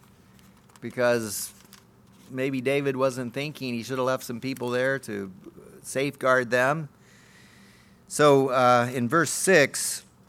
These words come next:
it says, "Now David was greatly distressed, for the people spoke, spoke of stoning him." Uh, you know, he's a great leader until he isn't. <laughs> And then let's stone him.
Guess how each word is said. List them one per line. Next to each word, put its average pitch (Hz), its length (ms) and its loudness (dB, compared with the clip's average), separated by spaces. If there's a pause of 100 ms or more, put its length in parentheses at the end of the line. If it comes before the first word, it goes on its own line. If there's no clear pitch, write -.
(200)
it 120 80 -6
says, 135 280 0
"Now 135 140 6
David 156 400 2
was 127 220 -2
greatly 147 340 -2
distressed, 127 640 4
for - 80 -8
the 113 80 -4
people 147 400 -4
spoke, 147 380 -2 (160)
spoke - 580 0
of 123 140 -6
stoning 180 440 0
him." 107 200 -8 (1000)
Uh, 104 440 -8 (120)
you 139 120 -10
know, 120 80 -4
he's 117 180 -6
a 117 60 -6
great 143 260 -2
leader 143 300 -4
until 123 280 -6
he 127 120 -6
isn't. 104 360 -10 (380)
<laughs> 143 60 -12 (400)
And 120 140 -6
then 135 180 -4
let's 131 200 -4
stone 160 420 -2
him. 95 260 -8